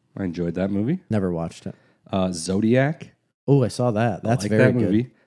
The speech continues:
Speaker 1: The Curious Case of Benjamin Button.
Speaker 2: That's pretty good.
Speaker 1: Not bad. The Social Network.
Speaker 2: I never saw it.
Speaker 1: Very good movie.
Speaker 2: That's what
Speaker 1: Aaron,
Speaker 2: everybody
Speaker 1: Aaron
Speaker 2: tells me,
Speaker 1: Sorkin
Speaker 2: but
Speaker 1: script, directed
Speaker 2: by David
Speaker 1: by
Speaker 2: Fincher.
Speaker 1: David Fincher.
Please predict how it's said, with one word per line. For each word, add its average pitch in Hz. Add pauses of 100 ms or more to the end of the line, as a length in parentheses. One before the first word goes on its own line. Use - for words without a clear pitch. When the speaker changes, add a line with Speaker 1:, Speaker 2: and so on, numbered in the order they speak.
(120)
Speaker 1:
The 104
Curious 110
Case -
of 90
Benjamin 95
Button. 135
Speaker 2:
That's 120
pretty 254
good. 113 (220)
Speaker 1:
Not 95
bad. 120 (640)
The 98
Social 95
Network. 110 (420)
Speaker 2:
I 113
never 120
saw 127
it. - (280)
Speaker 1:
Very 85
good - (260)
movie. - (420)
Speaker 2:
That's 113
what 147
Speaker 1:
Aaron, 131
Speaker 2:
everybody 117
Speaker 1:
Aaron 113
Speaker 2:
tells -
me, 123
Speaker 1:
Sorkin -
Speaker 2:
but 104
Speaker 1:
script, - (540)
directed 107 (320)
Speaker 2:
by 90
David 90
Speaker 1:
by -
Speaker 2:
Fincher. 98
Speaker 1:
David 98
Fincher. 117